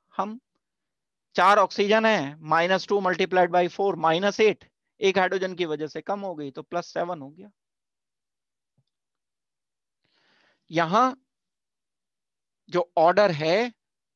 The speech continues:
ऑक्सीडेशन नंबर के डायरेक्टली प्रोपोर्शनल है, एचसीएलओ सबसे कम, उससे ज्यादा एचसीएलओ टू, उससे ज्यादा एचसीएलओ थ्री, उससे ज्यादा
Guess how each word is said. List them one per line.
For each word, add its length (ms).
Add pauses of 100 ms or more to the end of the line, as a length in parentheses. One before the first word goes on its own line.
(140)
ऑक्सीडेशन 580
नंबर 320
के 180
डायरेक्टली 440
प्रोपोर्शनल 640
है, 120 (280)
एचसीएलओ 1400 (420)
सबसे 420
कम, 380 (680)
उससे 260
ज्यादा 460 (160)
एचसीएलओ 640
टू, 360 (680)
उससे 260
ज्यादा 340 (760)
एचसीएलओ 1300 (140)
थ्री, 440 (580)
उससे 360
ज्यादा 480